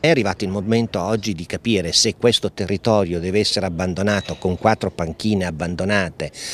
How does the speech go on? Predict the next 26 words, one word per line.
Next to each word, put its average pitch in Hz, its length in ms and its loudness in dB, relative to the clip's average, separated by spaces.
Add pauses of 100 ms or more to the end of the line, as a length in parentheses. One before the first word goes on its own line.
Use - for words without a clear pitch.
(520)
e 117 280 6
una 101 560 2
dimenticanza 104 840 0
totale 107 460 0
di 82 80 -8
quello 107 240 2
che 98 120 -2
può 90 160 -4
essere 101 380 2
anche 101 480 -2
un, 98 320 0
eh, 80 600 -6
uso 117 380 4
fluviale 101 720 2
da 92 120 2
diporto, 92 640 4
non 117 180 2
da 101 120 2
navigazione, 95 840 0
non 104 380 0
sicuramente 95 760 -2
da 87 160 -2
commercio, 98 640 2
non 98 460 2
da 92 140 2
turismo, 95 540 0